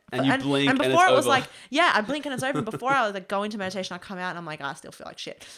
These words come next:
Speaker 2: But now I'm, like, going in, I'm coming out, and I'm like, "I do feel different." And so, like,
Speaker 1: Mm,
Speaker 2: that's,
Speaker 1: so you're already,
Speaker 2: that's,
Speaker 1: you're
Speaker 2: like,
Speaker 1: already doing it.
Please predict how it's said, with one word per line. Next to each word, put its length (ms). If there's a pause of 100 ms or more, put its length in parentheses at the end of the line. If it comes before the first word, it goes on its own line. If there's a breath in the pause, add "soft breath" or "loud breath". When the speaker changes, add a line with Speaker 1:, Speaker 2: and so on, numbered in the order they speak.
(120)
Speaker 2:
But 120
now 180
I'm, 60
like, 160
going 240
in, 100
I'm 80
coming 300
out, 100
and 80
I'm 80
like, 140
"I 140
do 340
feel 320
different." 480 (220 loud breath)
And 120
so, 140
like, 220
Speaker 1:
Mm, 1000
Speaker 2:
that's, 380
Speaker 1:
so 60
you're 60
already, 120
Speaker 2:
that's, 120
Speaker 1:
you're 80
Speaker 2:
like, 60
Speaker 1:
already 140
doing 320
it. 260